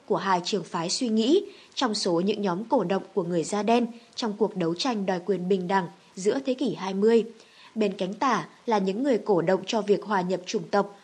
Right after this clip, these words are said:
và thậm chí là chủ nghĩa xã hội. Rustin là một trong những người đi đầu với tư cách là người từng theo Đảng Cộng sản. Bên cánh hữu là những người bảo thủ muốn đòi hỏi quyền được sở hữu doanh nghiệp của người da đen và mở ra những cộng đồng độc lập.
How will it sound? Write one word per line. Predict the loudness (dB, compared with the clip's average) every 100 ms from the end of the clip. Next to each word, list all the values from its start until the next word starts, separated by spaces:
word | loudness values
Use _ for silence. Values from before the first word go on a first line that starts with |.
| -10
và | -4 -2
thậm | -2 -4
chí | -2 0 0 -2
là | -4 -2
chủ | -2 -2
nghĩa | 0 -2
xã | -2 0
hội. | 4 4 2 -4 -20 -20 -20 -8 -4
Rustin | -4 2 2 2 -2 -2
là | 2
một | 4 2
trong | 2 2
những | 2 2
người | 2 0
đi | 0 2
đầu | 4 2 0 -8
với | 0 0
tư | 2
cách | -2 -2 -2 -2
là | -2
người | -2 -2 -2
từng | -2 -2
theo | -4 -6
Đảng | -4 -4
Cộng | -4 -4
sản. | 0 0 0 -2 -16 -20 _
Bên | 0 0 0
cánh | -4
hữu | 0 2 2 0 -4
là | -2 2
những | 2 0
người | 0 2
bảo | 2 2
thủ | 2 2 2 -2 -8
muốn | -4 -2
đòi | 0 0
hỏi | 0 -2 0
quyền | 0 0
được | -2
sở | -2 -2 0
hữu | -2
doanh | -2 -2 2
nghiệp | 0 2
của | -2
người | 0 -2
da | -2 0
đen | 0 0 -2 -10 -12
và | -2 0
mở | 2 2
ra | 2 2
những | 2 0
cộng | 0 0
đồng | 0 0 0
độc | 0
lập. | 2 2